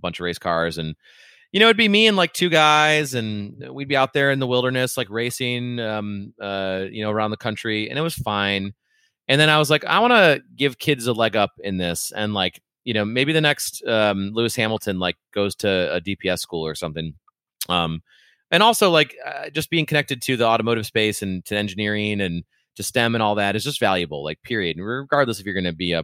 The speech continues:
race car driver or not. And so we put out this idea. We got, um, four kids signed up who are total, like,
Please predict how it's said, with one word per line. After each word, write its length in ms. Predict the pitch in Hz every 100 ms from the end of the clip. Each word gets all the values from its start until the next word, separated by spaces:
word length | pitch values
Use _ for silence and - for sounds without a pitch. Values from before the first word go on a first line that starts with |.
| _
race 240 | 92 87
car 80 | 85
driver 300 | 80 76 73
or 60 | 71
not. 240 | 73 71 _ _ - _ -
And 120 | 120
so 200 | 123 139
we 100 | 131
put 140 | 135 180
out 100 | 156
this 160 | 143
idea. 640 | 135 110 113 110 110 107 107 _
We 80 | 113
got, 340 | 120 123 117 -
um, 540 | 104 95 87 85 80 82 - -
four 200 | - 151
kids 280 | - 135 123
signed 260 | 123 110 104
up 220 | 101 - -
who 160 | 107 104
are 260 | 92 92
total, 520 | - 123 120 113 110 107
like, 220 | 101 92